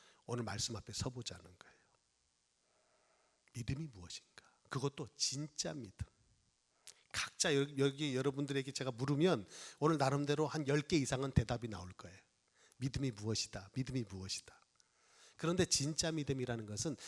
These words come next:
성경에서 우리에게 말씀하고 있는 믿음이 뭐냐? 성경적인 믿음. 우리가 갖고 싶은 믿음, 우리가 바라는 믿음도 귀하지만 성경에서 우리에게 주고자 하는 믿음,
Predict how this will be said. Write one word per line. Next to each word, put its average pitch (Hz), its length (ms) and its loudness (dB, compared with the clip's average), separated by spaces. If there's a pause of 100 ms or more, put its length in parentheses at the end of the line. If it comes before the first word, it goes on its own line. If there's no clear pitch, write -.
(140)
성경에서 220 960 0
우리에게 123 300 2
말씀하고 110 540 0
있는 113 220 -4
믿음이 226 340 6
뭐냐? 98 240 -8 (340)
성경적인 156 1000 -4
믿음. 87 220 -4 (1500)
우리가 190 680 4 (280)
갖고 - 360 0
싶은 165 380 -2
믿음, 131 340 10 (480)
우리가 165 360 2
바라는 143 500 0
믿음도 165 500 2 (280)
귀하지만 131 760 0 (360)
성경에서 233 720 2
우리에게 143 280 0
주고자 127 460 -2
하는 123 200 -2
믿음, 101 300 -6